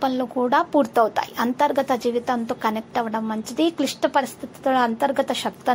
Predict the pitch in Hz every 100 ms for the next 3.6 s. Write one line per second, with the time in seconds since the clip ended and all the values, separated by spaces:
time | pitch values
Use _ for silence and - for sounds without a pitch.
0 | 240 220 220 214 214 - 220 - - 240
1 | 233 226 220 208 214 202 - 226 240 -
2 | 302 370 - - - 262 269 294 330 302
3 | 247 - 285 269 254